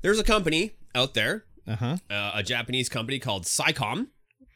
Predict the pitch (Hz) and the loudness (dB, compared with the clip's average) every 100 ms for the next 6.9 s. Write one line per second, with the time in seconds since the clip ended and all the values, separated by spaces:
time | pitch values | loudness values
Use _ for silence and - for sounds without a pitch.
0 | _ - - 127 196 - 180 185 143 131 | _ -20 -4 0 4 4 4 2 2 2
1 | 113 110 - 151 202 226 214 185 185 131 | 0 -4 -6 -4 -4 -2 -2 0 0 0
2 | 117 151 - 180 160 95 156 147 135 190 | -2 -4 -4 -2 0 0 -4 -4 0 0
3 | 143 107 165 196 120 139 196 _ _ _ | 2 0 0 0 2 2 0 _ _ _
4 | _ - 160 190 123 - - - 123 123 | _ -4 -2 0 -2 -2 -10 -8 -2 0
5 | 127 139 175 143 - - - - 160 151 | 2 0 2 0 0 -14 -20 -2 0 2
6 | 180 180 - - 143 117 90 78 - | 2 0 -4 -6 0 0 0 -6 -10